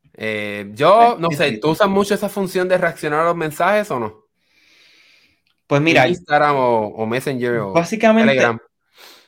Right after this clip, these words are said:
Speaker 2: es que, mano, yo no sé si te pasa a ti, pero tú, eh, o sea, Messenger,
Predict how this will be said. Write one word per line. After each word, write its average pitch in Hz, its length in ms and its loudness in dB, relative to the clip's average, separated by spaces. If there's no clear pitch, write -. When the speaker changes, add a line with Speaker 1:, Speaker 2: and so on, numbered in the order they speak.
Speaker 2:
es 160 200 -4
que, - 320 0
mano, 160 500 0
yo 143 220 0
no 208 100 0
sé 220 100 -4
si 214 140 -6
te 165 140 0
pasa 175 260 -2
a 139 80 -2
ti, 139 340 -4
pero 135 280 -2
tú, 135 320 -8
eh, 131 260 0
o - 20 -14
sea, 131 380 -2
Messenger, 143 880 0